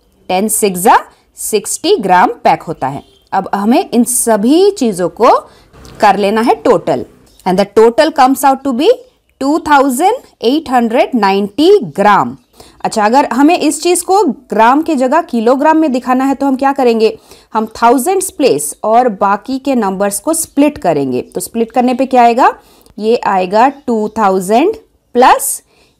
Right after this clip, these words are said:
एट हंड्रेड नाइंटी। टू थाउजेंड ग्राम कितना होता है? टू केजी होता है। टू केजी के अलावा एट हंड्रेड नाइंटी ग्राम और टोटल फूड का वेट बनता है। तो हम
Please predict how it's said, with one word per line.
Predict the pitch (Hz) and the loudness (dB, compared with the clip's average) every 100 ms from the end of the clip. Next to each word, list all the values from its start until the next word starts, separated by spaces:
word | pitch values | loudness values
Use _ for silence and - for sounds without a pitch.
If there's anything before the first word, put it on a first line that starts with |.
| - | -6
एट | 208 311 330 | -2 -2 -2
हंड्रेड | 220 185 180 208 349 392 | -4 -4 0 0 0 2
नाइंटी। | 285 190 170 160 143 - 208 135 - _ _ _ - | 0 2 -2 -2 -4 -2 -4 -4 -8 _ _ _ 0
टू | 269 330 | 0 2
थाउजेंड | 294 254 247 311 311 | 4 4 2 2 2
ग्राम | 208 220 262 311 | 2 2 2 0
कितना | 320 320 | -2 -2
होता | 339 262 - | 0 0 -2
है? | 156 - - - | -4 -6 -10 -6
टू | 247 | -4
केजी | 285 285 240 277 | -2 -2 0 0
होता | 269 262 262 | 0 0 0
है। | 285 - _ _ _ | 0 -4 _ _ _
टू | 247 269 | -4 -2
केजी | 302 285 311 | 0 2 2
के | 392 311 | 2 -2
अलावा | 302 190 196 190 185 247 415 - _ | -2 0 2 2 4 2 0 -6 _
एट | 208 277 247 | -6 -4 -4
हंड्रेड | 190 185 254 | -6 -4 -2
नाइंटी | 202 170 175 240 233 | -2 -4 -6 -4 -4
ग्राम | 160 165 175 294 - - _ | -2 0 2 0 -4 -20 _
और | 185 196 349 508 _ _ _ _ _ | 0 2 2 -2 _ _ _ _ _
टोटल | 214 226 302 330 | 0 2 2 0
फूड | 220 208 196 | 0 -2 0
का | 247 381 | 2 2
वेट | 226 170 175 165 | 2 -4 -4 -4
बनता | 143 131 113 | -6 -6 -8
है। | 135 - | -8 -10
तो | 180 180 | -6 -4
हम | 196 220 - | -2 -4 -4